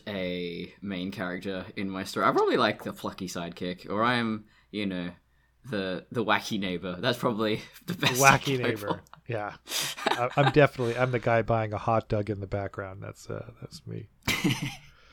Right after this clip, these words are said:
Speaker 2: So his murderer runs away on a light bike, uh, a light bike, and Beck and Tron and Lux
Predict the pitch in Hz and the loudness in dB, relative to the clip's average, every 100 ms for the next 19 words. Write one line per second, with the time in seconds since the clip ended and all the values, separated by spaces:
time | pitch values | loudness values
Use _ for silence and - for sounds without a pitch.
0 | - - - - - - _ _ - - | -18 -18 -18 -20 -20 -20 _ _ -20 -18
1 | - - 135 131 123 151 131 135 143 139 | -2 6 8 8 8 4 4 4 6 6
2 | 139 135 135 127 127 127 123 120 113 107 | 6 4 6 6 6 6 4 4 2 2
3 | 113 117 - 120 113 117 - - 117 107 | 4 2 2 0 0 -2 -10 -6 -2 -2
4 | 101 110 - 113 110 - 110 107 110 101 | -2 -6 -4 0 0 0 0 0 -4 -2
5 | 113 110 117 104 117 110 110 113 110 113 | -2 -2 -2 -4 0 2 0 0 0 0
6 | 107 104 107 - - | 2 0 0 -2 -6